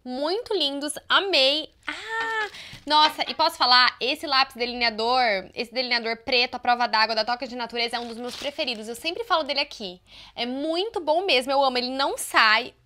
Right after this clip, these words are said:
Ai, esse delineador é ótimo também. É uma caneta deline-, delineadora e ela é fininha, assim, sabe? Super fácil de usar. Eu tenho esses dois produtos e são produtos que eu adoro.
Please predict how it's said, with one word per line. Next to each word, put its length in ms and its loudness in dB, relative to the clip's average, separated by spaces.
Ai, 280 2
esse 120 -6
delineador 400 -4
é 100 6
ótimo 380 2
também. 360 -8
É 40 -6
uma 140 0
caneta 460 0
deline-, 500 -6
delineadora 1000 0
e 100 -2
ela 120 0
é 40 -6
fininha, 600 -4
assim, 160 -8
sabe? 200 -4
Super 280 -4
fácil 240 4
de 80 -4
usar. 200 6
Eu 80 2
tenho 280 0
esses 200 -8
dois 220 -2
produtos 460 -10
e 80 -18
são 160 -10
produtos 280 -8
que 80 -10
eu 60 0
adoro. 560 4